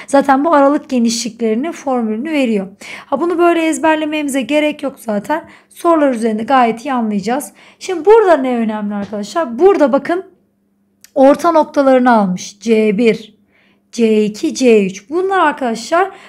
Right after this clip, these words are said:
bunların orta noktası olarak kabul ediyoruz.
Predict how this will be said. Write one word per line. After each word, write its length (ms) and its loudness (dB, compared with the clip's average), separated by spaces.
bunların 400 -4
orta 360 0
noktası 480 -6
olarak 340 -4
kabul 240 -10
ediyoruz. 440 -8